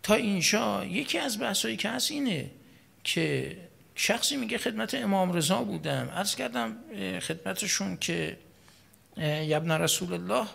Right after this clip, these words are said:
مگر قرآن نمی‌فرماید و من قتل مظلوماً فقد جعلنا لولیه سلطانا فلا یسرف فی القتل؟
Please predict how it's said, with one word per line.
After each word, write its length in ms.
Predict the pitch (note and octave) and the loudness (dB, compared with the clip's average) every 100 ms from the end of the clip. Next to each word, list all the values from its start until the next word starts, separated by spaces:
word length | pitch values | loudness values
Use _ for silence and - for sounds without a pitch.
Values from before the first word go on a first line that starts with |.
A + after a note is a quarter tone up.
| - - - - - - - - - - | -14 -20 -20 -20 -20 -20 -20 -20 -20 -4
مگر 240 | F3+ A3 | -2 0
قرآن 320 | B3 G3 G#3 A3+ | 0 2 2 0
نمی‌فرماید 800 | C4+ B3+ G3 F3+ F3 E3+ D#3+ D#3+ F3 | -2 -2 0 0 0 0 0 -2 -2
و 120 | D#3+ | 0
من 200 | D#3+ E3 | 0 0
قتل 360 | E3 D#3+ E3 D#3+ | -2 -2 0 0
مظلوماً 580 | D3+ D3+ C#3 D#3+ D#3 C#3+ | 2 0 0 -2 -2 -2
فقد 300 | D3 C#3+ C#3+ | 0 0 0
جعلنا 380 | D#3 D3 C#3+ C#3 | 2 2 2 2
لولیه 520 | C#3 C3 C#3+ C#3 C#3 | 2 0 0 -2 0
سلطانا 720 | - C3 B2+ - D3+ D3 A#2+ | 0 -2 -6 2 2 4 2
فلا 280 | A2+ C3+ D3 | 2 0 2
یسرف 360 | D#3+ - D#3+ - | 2 0 0 -2
فی 100 | B2 | -6
القتل؟ 480 | A#2+ A#2+ G#2 - | -2 0 0 -2